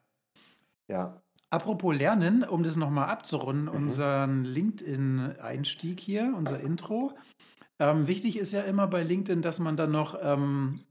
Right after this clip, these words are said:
Speaker 2: ja, so ein, so ein, so ein Learning mit reinpackt, ja.
Speaker 1: Mhm.
Speaker 2: Ich zitiere hier mal: „Was lernen wir daraus für unsere Vermarktung?“ Punkt eins: „Du darfst Grenzen überschreiten, aber beleidige bitte keine Frauen.“ Ganz wichtig.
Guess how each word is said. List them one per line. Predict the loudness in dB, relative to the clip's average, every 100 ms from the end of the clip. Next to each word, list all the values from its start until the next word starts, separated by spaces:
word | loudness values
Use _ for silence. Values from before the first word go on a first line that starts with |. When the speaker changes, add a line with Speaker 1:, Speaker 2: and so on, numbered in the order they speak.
| _ _ -20 -12
Speaker 2:
ja, | 0 2
so | 2 2
ein, | 2
so | 0 0
ein, |
so | 0
ein | 2
Learning | 4 4 4 0
mit | 0 -2
reinpackt, | -4 -4 -6 -8 -8 -6
ja. | -4 -4
Speaker 1:
Mhm. | -4 -10 -20 -20 _ _ _
Speaker 2:
Ich | -10 -6
zitiere | -6 0 0
hier | 2
mal: | 0 2 0 -2 -8 -4
„Was | -2
lernen | 0 2 2 2
wir | 2
daraus | 2 2 0 -2
für | -4
unsere | -2 0 0
Vermarktung?“ | 0 0 0 0 0 0 0
Punkt | 0 -2 -2
eins: | -4 -2 0 -2 -4 -12 _ -20 _
„Du | -2
darfst | 2 2 0 -8
Grenzen | -4 -2 -2 -2
überschreiten, | -2 -2 -4 -4 -4 -2 -4
aber | -2 -4 -2
beleidige | -2 -2 -2 -2 -2 -4
bitte | -6 -8
keine | -8 -8 -8
Frauen.“ | -10 -6 -2 -2 -2
Ganz | -6 -8 -8
wichtig. | -8 -6 -4 -4